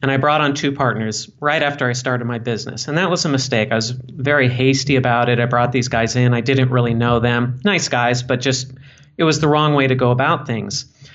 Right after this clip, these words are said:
I and one partner, we bought the third one out less than a year after we started. Two years after that, so three years into this business, I parted ways with the second partner. And we sold the business to another company,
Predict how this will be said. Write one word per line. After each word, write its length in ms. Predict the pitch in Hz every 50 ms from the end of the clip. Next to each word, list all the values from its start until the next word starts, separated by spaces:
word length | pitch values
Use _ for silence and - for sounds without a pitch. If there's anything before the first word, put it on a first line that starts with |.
| - - - _ _ _ _
I 180 | - 156 180 202
and 180 | 208 196 170
one 200 | 170 170 175 190
partner, 440 | - - 135 131 123 120 127 127 131
we 100 | 127 131
bought 300 | 127 135 139 147 170 -
the 60 | 165 156
third 360 | 156 - 143 139 139 135 127
one 180 | 127 127 123
out 420 | 123 120 120 120 120 127 123 - - - -
less 280 | 143 139 131 131 135 -
than 120 | 139 135
a 40 | 131
year 160 | 131 135 127
after 260 | 131 131 127 127 151
we 120 | 139 143 147
started. 640 | 147 - - 120 117 113 117 123 123 123 123 - - - - - _
Two 140 | - - 214
years 240 | 185 160 143 139 135
after 340 | 147 135 131 127 127 127 117
that, 560 | 113 - 139 170 185 147 117 117 117 123 -
so 120 | - 139
three 240 | 127 127 131 160 165
years 220 | 165 160 151 131 151
into 160 | 139 127 120
this 160 | 117 117 -
business, 400 | - 127 123 123 127 123 123 -
I 60 | 127
parted 360 | 123 - - 160 156 151 143
ways 300 | 131 123 127 127 123 127
with 140 | 127 123 123
the 80 | 123 -
second 440 | - - - 160 160 156 139 - -
partner. 440 | - 120 110 101 95 104 101 101 - - _ _ - - - - - - _ _ _ -
And 100 | 139 139
we 80 | 147 143
sold 360 | 131 - - 208 220 226 226
the 80 | 185
business 420 | - 165 151 143 - 156 147 139 -
to 120 | - - 151
another 440 | 135 131 135 135 151 175 180 180
company, 680 | 170 - 139 127 123 123 120 120 120 120 127 131 127 -